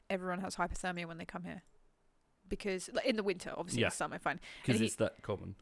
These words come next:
Speaker 1: th-, he was like, that we just treat everyone to have basically some stage of hypothermia
Speaker 2: Mm.
Speaker 1: because you're just, you're out there and it's like, there's no protection, is there? It's like wind. You get wet ever
Speaker 2: Mm.
Speaker 1: so slight. Of course you're gonna get wet. You're in a dinghy, for God's
Speaker 2: Mm.
Speaker 1: sake, for however many hours it takes.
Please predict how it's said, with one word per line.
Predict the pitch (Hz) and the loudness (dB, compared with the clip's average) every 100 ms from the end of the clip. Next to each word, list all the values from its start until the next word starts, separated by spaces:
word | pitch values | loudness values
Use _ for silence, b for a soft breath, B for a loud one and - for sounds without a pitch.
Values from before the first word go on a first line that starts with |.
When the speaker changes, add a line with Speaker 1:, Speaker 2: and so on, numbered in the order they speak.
| 196 | -2
Speaker 1:
th-, | - | 2
he | 233 | 4
was | 220 | 8
like, | 208 | 8
that | 196 185 | 8 6
we | 220 | 4
just | 208 - | 2 0
treat | - 208 - | 4 4 4
everyone | 190 185 185 180 | 0 4 4 2
to | 185 | 0
have | 190 180 170 | 2 2 4
basically | 170 180 - - 175 | 0 -2 -6 -8 -4
some | 165 175 | -4 -4
stage | - 175 185 | -4 -4 -4
of | - | -6
hypothermia | - - - - 92 85 | -4 -2 -2 -4 -4 -4
Speaker 2:
Mm. | |
Speaker 1:
because | 190 87 202 214 | -4 -4 -6 -6
you're | |
just, | 202 196 - | -6 -8 -6
you're | 196 190 | 0 2
out | 185 190 - | 6 4 6
there | 165 170 | 2 2
and | 175 | 0
it's | 196 - | -4 0
like, | 175 - | 0 0
there's | 185 185 180 | -2 -2 -2
no | 202 214 208 196 180 175 _ | -2 2 2 0 -4 -10 _
protection, | - - 208 - 170 | -2 2 2 0 -6
is | 185 | -6
there? | 170 165 | -2 -2
It's | - | -2
like | 170 - | -4 -4
wind. | 175 202 190 165 170 - - _ | -4 -2 -2 -4 -12 -14 -16 _
You | 202 220 | 0 6
get | 247 202 | 6 8
wet | 185 220 - _ - 101 | 10 10 8 _ -10 4
ever | 214 214 | 4 6
Speaker 2:
Mm. | |
Speaker 1:
so | 226 | 4
slight. | 220 208 - | 4 6 4
Of | |
course | - 330 | 10 8
you're | - | 8
gonna | 185 | 0
get | 175 | -2
wet. | 160 | -2
You're | 202 | -2
in | 208 | -2
a | |
dinghy, | 170 233 233 180 | 2 0 2 -4
for | - | -6
God's | 165 160 180 | -2 0 2
Speaker 2:
Mm. | - | 2
Speaker 1:
sake, | 180 170 | 2 0
for | - | 0
however | 196 208 202 185 | 6 10 10 8
many | 185 180 - | 0 -2 2
hours | 180 180 175 | 4 4 2
it | - | 0
takes. | 202 175 | 0 0